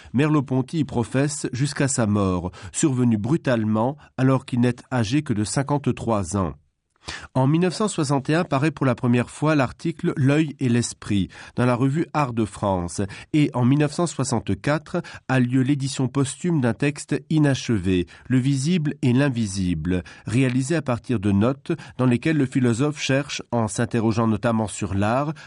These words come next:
à constituer une véritable ontologie du sensible. Philosophe du vécu, Maurice Merleau-Ponty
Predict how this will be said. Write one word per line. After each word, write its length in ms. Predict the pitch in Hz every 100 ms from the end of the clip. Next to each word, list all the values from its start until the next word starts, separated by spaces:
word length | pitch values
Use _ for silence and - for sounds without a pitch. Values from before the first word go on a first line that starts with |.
| -
à 120 | 123
constituer 720 | - 156 - - 135 - 147 156
une 220 | 127 123
véritable 600 | 117 113 101 123 131 143 - - _
ontologie 600 | 160 156 143 127 117 127
du 140 | 135 101
sensible. 880 | - 113 101 - 95 78 67 80 67 - _ _ _ - - -
Philosophe 420 | 175 165 165 208
du 120 | 127 123
vécu, 500 | 135 135 - 180 139
Maurice 400 | 135 151 170 147
Merleau-Ponty 720 | 135 117 95 113 104 170